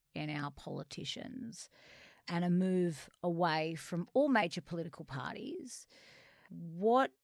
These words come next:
do you see as the implications for this for the destabilisation of democracy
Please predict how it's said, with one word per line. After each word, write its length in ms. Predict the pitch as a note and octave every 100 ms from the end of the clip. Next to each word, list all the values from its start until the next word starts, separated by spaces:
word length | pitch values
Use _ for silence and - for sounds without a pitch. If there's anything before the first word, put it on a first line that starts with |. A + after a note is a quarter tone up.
| _
do 100 | A3+
you 320 | G#3 F#3+ F#3+
see 500 | F#3 - F3 E3 E3
as 160 | D#3 D3+
the 100 | E3
implications 880 | D3 D3 C3+ C#3+ D#3+ D#3 F3 D#3+ -
for 120 | D#3+
this 600 | D#3 D3+ D3 - - - _
for 760 | - - E3+ D3+ D3+ D3 C#3+ D#3+
the 80 | D#3
destabilisation 1120 | D#3+ D3+ - D3 D3+ D3 D3+ C#3+ D3 C#3 C3+
of 140 | C3+
democracy 640 | - D3 E3+ C4 - -